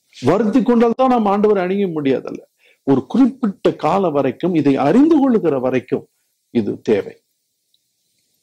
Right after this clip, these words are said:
அதனாலதான் homework கொடுக்குறாங்க குழந்தைகளை, திரும்ப திரும்ப எழுது, கஷ்டப்போம், கஷ்டமா இருக்கு, எழுதுப்பா, நல்லா ஓடு, daily practice பண்ணு,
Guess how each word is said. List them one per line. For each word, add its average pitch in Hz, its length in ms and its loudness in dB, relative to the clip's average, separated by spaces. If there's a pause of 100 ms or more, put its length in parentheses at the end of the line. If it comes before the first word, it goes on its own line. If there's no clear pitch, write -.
(1160)
அதனாலதான் 208 560 0
homework 254 440 2
கொடுக்குறாங்க 156 440 0
குழந்தைகளை, 135 400 0 (220)
திரும்ப 196 280 2
திரும்ப 190 200 0 (120)
எழுது, 160 280 2 (880)
கஷ்டப்போம், 196 600 -2 (120)
கஷ்டமா 175 300 0
இருக்கு, 131 220 0
எழுதுப்பா, 185 340 0 (1200)
நல்லா 220 240 4 (140)
ஓடு, 175 180 2 (120)
daily 233 380 2
practice 190 440 -4
பண்ணு, 131 180 -4